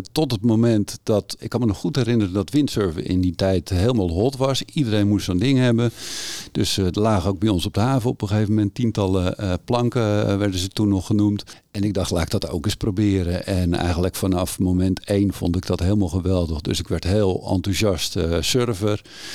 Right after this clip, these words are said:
En, eh, dat heb ik heel veel jaren gedaan. Probeer ik nog steeds af en toe te doen. Ja, en dan krijg je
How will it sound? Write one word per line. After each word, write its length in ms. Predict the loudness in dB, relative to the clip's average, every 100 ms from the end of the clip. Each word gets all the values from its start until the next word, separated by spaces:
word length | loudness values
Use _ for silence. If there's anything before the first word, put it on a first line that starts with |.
| -14 -14
En, 400 | -4 0 2 2
eh, 440 | 2 2 2 2 0
dat 160 | -2 -2
heb 140 | -2
ik 80 | 0
heel 180 | 0 0
veel 100 | 0
jaren 280 | 0 0 0
gedaan. 320 | 0 0 0
Probeer 280 | 0 -2 0
ik 80 |
nog 160 | -2 -2
steeds 260 | 0 0 0
af 140 | -2
en 80 | 0
toe 180 | 0 0
te 120 | 0
doen. 300 | 2 2 -2 -10 -16 -16 -10
Ja, 200 | -6 -4
en 140 | 0 2
dan 180 | 2 2
krijg 280 | 2 0
je 100 | 0